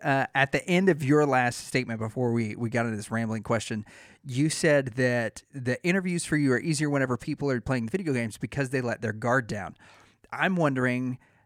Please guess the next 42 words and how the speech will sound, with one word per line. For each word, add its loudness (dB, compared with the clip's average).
you -2
know, 2
having, 0
we've 2
been 0
doing 2
this 0
show 0
now 2
for -6
almost -2
two -4
years. -2
In 0
the -2
editing 0
process, 0
whenever 2
people 0
let -2
their 4
guard 0
down, -2
that 4
means -2
a -2
lot 2
of -4
extra -2
work -2
for 0
us -6
in -2
editing. -4
Like, 2
what 2
have, -2
what 4
has -2
your 4
experience 2
been 0